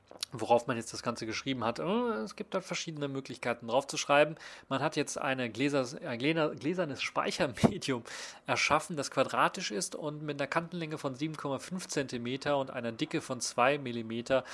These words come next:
in etwa die Größe so eines, ja, Bierdeckels hat, <laughs> könnte man sagen. Ähm, beschrieben wird das Ganze dann auch mit einem ganz speziellen Laser,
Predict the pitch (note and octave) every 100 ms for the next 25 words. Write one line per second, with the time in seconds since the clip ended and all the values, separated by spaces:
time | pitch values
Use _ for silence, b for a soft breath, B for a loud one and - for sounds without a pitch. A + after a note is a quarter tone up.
0 | B B B D3 - - G3+ - F3+ D3+
1 | C3 B2 D3+ E3+ D#3+ C3+ C3+ C3 C3 B2+
2 | - B2 - - E3+ C#3+ G#2+ A2 - -
3 | - - - - - - A2+ G#2 A2+ A2+
4 | D3+ B B B B - D3 C3+ C3+ C3+
5 | C#3 C#3 - F3 F#3+ F3+ E3 D#3+ - C3
6 | C#3+ - F3+ C3+ C3+ B2+ C#3 C3+ B2 A#2+
7 | C#3 D#3+ - B2+ - A#2 A2 A2+ E3 F#3
8 | F#3+ F3+